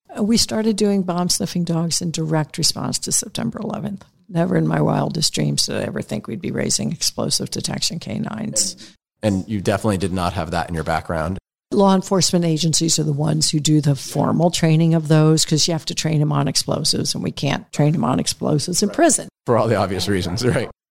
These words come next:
Speaker 1: And right, for all the obvious reasons. So that was something totally unforeseen, organic growth. Our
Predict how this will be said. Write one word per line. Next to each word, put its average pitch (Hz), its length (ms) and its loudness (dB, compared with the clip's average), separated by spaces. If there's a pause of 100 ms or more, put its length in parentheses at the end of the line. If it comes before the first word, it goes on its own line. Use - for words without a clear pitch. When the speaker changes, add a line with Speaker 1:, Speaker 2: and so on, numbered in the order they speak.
Speaker 1:
And 170 320 0
right, 143 240 0
for 196 120 2
all 175 120 4
the 165 140 4
obvious 156 300 2
reasons. 151 320 0
So 214 220 6
that 220 380 2
was 180 160 4
something 160 520 0
totally 165 400 2
unforeseen, 170 760 0
organic 156 540 0
growth. 165 420 2 (520)
Our 208 360 4